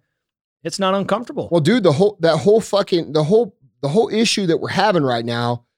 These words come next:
Speaker 2: comes from what, what you said, Chad, about the, the mind your own business thing. You know what I'm saying? Like, dude, I understand that. 'Cause, like, dude, I do mind my own business. I'm not,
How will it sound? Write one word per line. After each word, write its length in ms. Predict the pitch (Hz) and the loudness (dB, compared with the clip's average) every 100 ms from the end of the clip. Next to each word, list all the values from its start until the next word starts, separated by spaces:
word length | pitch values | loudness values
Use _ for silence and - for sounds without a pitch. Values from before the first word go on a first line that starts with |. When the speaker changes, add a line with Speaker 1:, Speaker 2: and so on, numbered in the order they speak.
| _ _ _ _ - | _ _ _ _ -6
Speaker 2:
comes 360 | 202 220 208 | 0 0 0
from 420 | - 170 147 135 139 _ _ _ _ | -2 0 2 2 -2 _ _ _ _
what, 200 | - 151 156 | -8 -6 0
what 120 | 151 | 0
you 120 | 185 | 0
said, 260 | - 143 120 | 0 -2 -2
Chad, 400 | 143 127 131 127 | -2 0 0 -2
about 400 | 131 135 135 131 _ | -2 0 2 0 _
the, 320 | 139 131 131 113 | -4 0 0 -2
the 140 | 123 120 _ _ _ _ _ _ 127 | -8 -12 _ _ _ _ _ _ -4
mind 220 | 147 170 | 0 4
your 120 | 165 | 4
own 140 | 165 | 2
business 440 | 131 165 190 160 - | 2 2 2 -2 -4
thing. 280 | 98 67 _ _ _ - | -8 -14 _ _ _ -4
You 80 | |
know 60 | 143 | 0
what 60 | 151 | 0
I'm 60 | |
saying? 320 | 143 156 165 180 | 0 2 2 2
Like, 160 | 143 | 0
dude, 160 | 143 240 | 2 4
I 180 | 240 294 | 4 4
understand 500 | 220 - 180 185 131 | 2 -2 0 0 0
that. 200 | 87 - | -4 -4
'Cause, 180 | 180 | 0
like, 140 | 196 165 | 2 2
dude, 140 | 247 | 2
I 100 | 226 | 2
do 160 | 208 233 | 2 2
mind 220 | 185 156 | 2 2
my 120 | 147 | 2
own 140 | 135 123 | 0 0
business. 340 | 123 110 113 | -2 -4 -6
I'm 120 | 175 269 | -4 -2
not, 240 | 254 165 | -2 -4